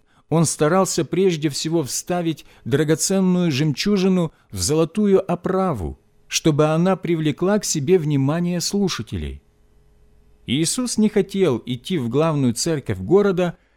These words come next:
и проповедовать там необозримому собранию из тринадцати лиц, как это делают наши дорогие братья в больших городах. Он проповедовал с такой силой, что помещения оказывались обычно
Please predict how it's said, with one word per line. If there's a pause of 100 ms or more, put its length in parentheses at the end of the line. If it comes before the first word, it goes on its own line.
(280)
и
проповедовать
там (480)
необозримому (260)
собранию
из
тринадцати
лиц, (480)
как
это
делают
наши (240)
дорогие
братья
в
больших
городах. (1040)
Он
проповедовал
с
такой
силой, (460)
что
помещения
оказывались
обычно